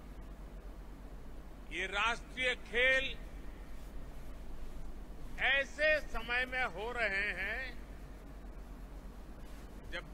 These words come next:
भारत का खेल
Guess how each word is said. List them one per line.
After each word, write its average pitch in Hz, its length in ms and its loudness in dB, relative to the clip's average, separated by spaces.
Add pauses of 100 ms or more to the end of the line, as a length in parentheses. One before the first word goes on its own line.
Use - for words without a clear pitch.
(120)
भारत 226 540 2
का 254 180 6 (2000)
खेल 294 500 6